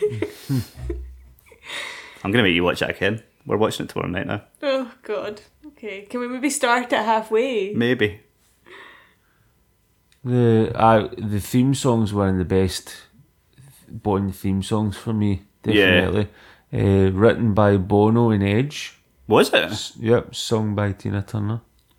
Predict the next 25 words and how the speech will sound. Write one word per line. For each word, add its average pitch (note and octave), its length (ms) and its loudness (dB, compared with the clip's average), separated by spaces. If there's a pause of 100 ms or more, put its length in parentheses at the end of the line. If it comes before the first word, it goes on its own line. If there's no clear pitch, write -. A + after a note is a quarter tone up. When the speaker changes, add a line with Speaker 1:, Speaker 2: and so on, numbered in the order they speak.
(600)
Speaker 1:
I A2+ 60 -8
did - 200 -12
not - 80 -4
Speaker 3:
Tina D#3+ 140 2
Speaker 1:
know C#3 80 0
that. E3 60 -4
Speaker 3:
Turner? F#3 320 -2 (400)
Speaker 1:
Yeah, C3 180 6
it's D3+ 100 2
Tina D#3+ 180 4
Speaker 2:
Yeah, - 40 0
Speaker 1:
Turner, G#2+ 200 4 (160)
Speaker 2:
it's A2 100 -2
Speaker 1:
aye. - 40 -14
Speaker 2:
Tina A#2 160 0
Speaker 3:
Yeah, A#2 140 4
it's A#2 140 -2
Tina A#2 220 -6
Turner. B2 500 -6 (1300)
Ah, F2 240 -2
it's - 220 -6
really, F#2 280 2
it's - 220 -10
really F#2 220 2
good. E2 340 -6